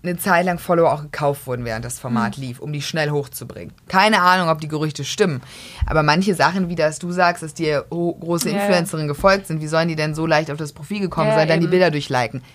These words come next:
Speaker 1: Wie so ein Bot. Und mich wundert das halt sehr stark, warum manche immer auf ihrer Zahl bleiben. Also auch sch-, Jahre später. Und, ähm, meine Frage wäre schon,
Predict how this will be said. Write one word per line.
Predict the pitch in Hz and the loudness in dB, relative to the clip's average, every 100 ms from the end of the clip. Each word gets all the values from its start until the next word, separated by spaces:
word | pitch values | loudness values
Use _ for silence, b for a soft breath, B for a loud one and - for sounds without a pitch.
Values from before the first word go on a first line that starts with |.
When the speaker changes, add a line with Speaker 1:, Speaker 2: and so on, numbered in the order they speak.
| B | B
Speaker 1:
Wie | 170 | -6
so | 165 | -4
ein | 170 | -4
Bot. | 151 170 151 B B B B | 2 2 2 B B B B
Und | - 143 | -8 -4
mich | 151 170 | -4 -2
wundert | 208 233 220 | 0 2 0
das | 220 226 | -4 -2
halt | 208 202 | -2 0
sehr | 196 202 | 2 2
stark, | - 208 190 190 - B B B B B | 2 6 6 6 0 B B B B B
warum | 160 165 190 | 0 2 4
manche | 190 190 190 | 4 2 0
immer | - 202 165 | 0 2 2
auf | 175 | -2
ihrer | 180 165 160 | -2 -2 -2
Zahl | - - 330 370 | -6 -6 -4 -4
bleiben. | 202 139 113 110 92 101 - b b b b b | -2 -4 -4 -6 -12 -14 -16 b b b b b
Also | 170 175 170 - _ _ _ | -2 2 0 0 _ _ _
auch | - 180 - | 0 0 0
sch-, | - 170 | -10 0
Jahre | 185 180 175 | 4 4 2
später. | - 214 240 220 143 | -2 -2 0 4 2
Und, | - 165 - B B B B - | 2 -4 -8 B B B B -6
ähm, | 175 175 175 170 | -2 -2 -2 0
meine | 170 170 233 | 2 2 0
Frage | 220 202 214 208 | 0 2 2 2
wäre | 170 | 0
schon, | 165 - 190 240 | 0 0 0 0